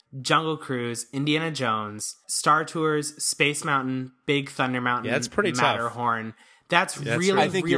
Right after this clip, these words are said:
Speaker 3: you're right,
Speaker 1: hard.
Speaker 3: especially
Speaker 2: Yeah.
Speaker 3: for the average family when, you know, they have to take eighty-five thousand bathroom breaks
Speaker 2: Uh-huh.
Speaker 3: and snack breaks.
Speaker 2: They don't get there before rope drop.
Speaker 1: It's not, it's just not
Speaker 2: Yeah.
Speaker 1: possible.
Speaker 2: Yeah, I agree.
Speaker 1: I've mentioned it before that there's a lot of people that go in the parks and they're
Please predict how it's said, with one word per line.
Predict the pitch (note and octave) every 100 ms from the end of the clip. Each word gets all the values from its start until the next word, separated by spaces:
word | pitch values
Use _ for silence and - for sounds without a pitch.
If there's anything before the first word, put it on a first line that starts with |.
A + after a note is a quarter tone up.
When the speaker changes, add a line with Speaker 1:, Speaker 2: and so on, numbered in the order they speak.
| -
Speaker 3:
you're |
right, | C#3+
Speaker 1:
hard. | D3+ C3+
Speaker 3:
especially | - C#3+ B2
Speaker 2:
Yeah. | A#2
Speaker 3:
for |
the | C3+ C3
average | C#3 B2+ B2+ -
family | C3 C3 C3+ C3+
when, | A#2+ A#2 A2+
you | A#2
know, | A2+
they | A#2+
have | A#2+ A#2+
to | A#2
take | B2+ A#2
eighty-five | A#2 B2 A#2+ A#2+
thousand | A2 A2+ A2 A2
bathroom | G#2+ G#2+ - A#2 A2+
breaks | A#2+ A2+
Speaker 2:
Uh-huh. | A#2+ B2
Speaker 3:
and | G2+ G#2 -
snack | - A#2+ A#2 A#2+
breaks. | B2 A#2 A2+ - - -
Speaker 2:
They | B2 B2+
don't | C#3 D3
get | B2+ B2+
there | B2
before | A#2 A2+ C3
rope | A2+ A2 -
drop. | A2+ G#2+ - _ D3+
Speaker 1:
It's | E3 -
not, | F3+ G3 G#3+ - -
it's | D#3+ -
just | - E3+ F#3 - - C#3
not | D3 C#3+ D3
Speaker 2:
Yeah. | F#2 E2
Speaker 1:
possible. | D3+ C3+ -
Speaker 2:
Yeah, | C3
I |
agree. | C3+ B2 A2
Speaker 1:
I've | D#3+ E3
mentioned | F#3 G3+ A3
it | G#3+
before | G3 - B3 G#3 D3+
that | C#3 C3
there's | C#3+ C3+
a |
lot | B2+ B2+ A#2 C3+
of | D#3
people | - G3 D#3 D3
that | B2+ -
go | C3
in | C3
the | B2+
parks | B2+ C3+ C3+ - -
and | C3+
they're | C3